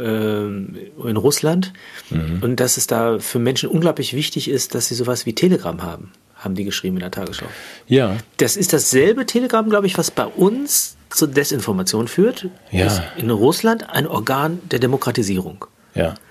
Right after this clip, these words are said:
Speaker 2: Aber die haben doch auch die, die Deutsche Welle gesperrt und dann die A R D
Speaker 1: Ja.
Speaker 2: kann man nicht mehr empfangen über Satellit und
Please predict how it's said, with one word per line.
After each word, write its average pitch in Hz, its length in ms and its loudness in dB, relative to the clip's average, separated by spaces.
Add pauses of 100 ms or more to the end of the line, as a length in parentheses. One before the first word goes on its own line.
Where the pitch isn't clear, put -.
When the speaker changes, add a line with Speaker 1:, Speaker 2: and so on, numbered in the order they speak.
(840)
Speaker 2:
Aber 98 160 2
die 113 140 2
haben 135 80 2
doch 117 120 -2
auch 110 160 0
die, 98 240 0
die 95 180 -2
Deutsche 90 420 0
Welle 120 240 4
gesperrt 101 640 -2
und 82 280 -6
dann 78 240 -4
die - 140 -6
A 78 180 0
R 76 140 0
D 92 100 2
Speaker 1:
Ja. 107 40 4
Speaker 2:
kann 104 180 0
man 92 140 0
nicht 90 140 -2
mehr 90 120 0
empfangen 87 480 -4
über 80 380 -4
Satellit 85 580 -6
und 78 240 -6